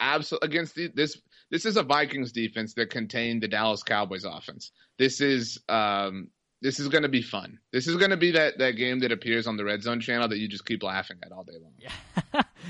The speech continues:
Speaker 2: So you, there's no chance of a Bortles bounce back?
Speaker 1: No way. Not
Speaker 2: No.
Speaker 1: in my mind.
Speaker 2: It would just be the most, you know, it's been one of those years where you sort of expect the unexpected, and there's been some really weird turn of events and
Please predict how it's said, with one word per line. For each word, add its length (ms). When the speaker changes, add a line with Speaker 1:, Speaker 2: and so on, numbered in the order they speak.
Speaker 2:
So 200
you, 240
there's 240
no 180
chance 360
of 80
a 60
Bortles 460
bounce 240
back? 360
Speaker 1:
No 180
way. 300
Not 160
Speaker 2:
No. 60
Speaker 1:
in 60
my 140
mind. 300
Speaker 2:
It 200
would 120
just 240
be 120
the 80
most, 300
you 100
know, 80
it's 120
been 260
one 100
of 60
those 240
years 260
where 280
you 220
sort 220
of 100
expect 460
the 100
unexpected, 560
and 100
there's 140
been 200
some 260
really 260
weird 300
turn 200
of 120
events 420
and 160